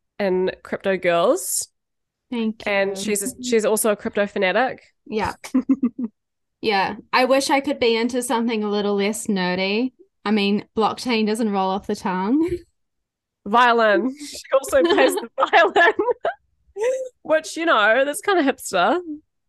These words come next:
Speaker 2: Yeah.
Speaker 1: And you lived in Wellington for a while, so, you know, you, you're automatically cool if you live in Wellington. <laughs>
Speaker 2: Yeah. <laughs> I
Speaker 1: But
Speaker 2: think
Speaker 1: she's
Speaker 2: crypto
Speaker 1: loving it.
Speaker 2: is not, like, necessarily the coolest thing, but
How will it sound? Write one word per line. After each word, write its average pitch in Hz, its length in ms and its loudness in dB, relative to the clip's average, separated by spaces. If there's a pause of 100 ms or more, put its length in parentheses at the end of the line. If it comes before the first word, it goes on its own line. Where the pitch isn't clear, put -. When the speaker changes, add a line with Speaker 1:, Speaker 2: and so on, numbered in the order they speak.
(600)
Speaker 2:
Yeah. 302 260 -2
Speaker 1:
And 277 80 -2
you 294 80 2
lived 269 120 0
in 269 80 -2
Wellington 233 460 -2
for 202 80 -4
a 185 80 0
while, 170 260 -2
so, 190 220 -14
you 202 120 -8
know, 190 140 0
you, 185 220 0
you're 196 260 -2
automatically 190 480 -4
cool 165 300 -4
if 175 100 -8
you 185 100 -4
live 180 120 -4
in 165 100 -2
Wellington. 170 560 -4 (880)
<laughs> 277 800 -6
Speaker 2:
Yeah. - 380 -6
<laughs> 381 1200 -8
I 240 80 -10 (560)
Speaker 1:
But 269 160 -6
Speaker 2:
think 311 180 -2
Speaker 1:
she's 220 100 -4
Speaker 2:
crypto 277 320 -6
Speaker 1:
loving 269 160 -2
it. 233 100 -4
Speaker 2:
is 262 160 -8
not, 240 340 -2
like, 202 560 -6
necessarily 214 680 -6
the 220 100 -8
coolest 190 680 -4
thing, 226 500 4
but 185 340 2